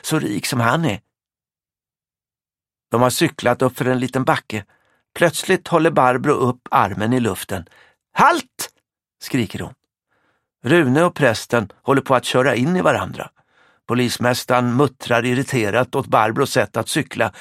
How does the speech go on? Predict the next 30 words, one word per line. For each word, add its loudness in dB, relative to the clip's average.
och -2
Ivy -2
tröstar 0
sin 0
lilla 2
hund 0
som -6
har 2
börjat 2
yla. -6
Barbro 4
Palm 0
drar 4
in 2
luft -2
i 0
bröstet -4
och -4
visar 0
med 2
handen. -2
"Här 6
är 4
det!" 2
Nedanför 4
backen 0
vid 2
en 0
liten -2
sjö -2